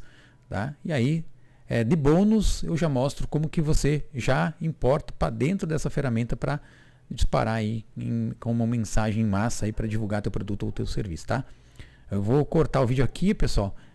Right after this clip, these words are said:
no quinze, quando tiver ali por cem, cento e pouquinho, eu já volto aqui pra nós darmos continuidade.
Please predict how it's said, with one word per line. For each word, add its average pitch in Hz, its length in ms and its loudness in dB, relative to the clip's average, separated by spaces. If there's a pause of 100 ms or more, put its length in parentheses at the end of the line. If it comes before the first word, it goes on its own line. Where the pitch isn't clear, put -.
(140)
no 107 200 -2
quinze, 160 400 0
quando 147 180 -2
tiver 143 420 0
ali 123 220 0
por 123 160 -2
cem, 147 440 0
cento - 280 -2
e - 40 -6
pouquinho, 143 420 -2 (320)
eu 180 140 4
já 175 100 4
volto 143 300 2
aqui 135 320 -2 (120)
pra 123 100 -2
nós 123 360 -4
darmos 113 560 -4 (140)
continuidade. 120 640 -4